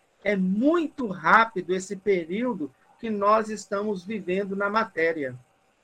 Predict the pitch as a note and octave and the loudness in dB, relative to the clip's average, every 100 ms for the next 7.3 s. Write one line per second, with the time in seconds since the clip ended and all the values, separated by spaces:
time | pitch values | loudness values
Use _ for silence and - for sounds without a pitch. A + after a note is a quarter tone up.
0 | _ _ _ _ _ C#4+ A#3 F#3+ G#3 C4+ | _ _ _ _ _ 4 4 4 4 4
1 | D#4+ C#4+ - A#3+ A#3 - A3 G3+ G3+ A3 | 4 -2 0 0 0 0 2 4 2 0
2 | - F#3+ - E3 E3 E3+ G3+ A3+ G3 D3+ | -4 -6 -6 -12 -12 -2 0 0 -2 -2
3 | - - _ _ _ _ _ _ _ _ | -4 -6 _ _ _ _ _ _ _ _
4 | G#3 B3 B3 G3 B3+ C#4+ C#4 C#4+ F#3 F3 | -2 2 2 6 6 8 6 6 2 2
5 | G#3 G#3+ G#3+ G3 F#3 F3+ G3 E3 E3 A3+ | 4 6 6 2 0 -2 -6 -6 -6 -4
6 | C4 F#3+ G3+ G#3+ G#3 F#3 - F3+ G3+ G3+ | -2 -2 -2 -2 -2 -6 0 4 6 4
7 | F3 - | -2 -8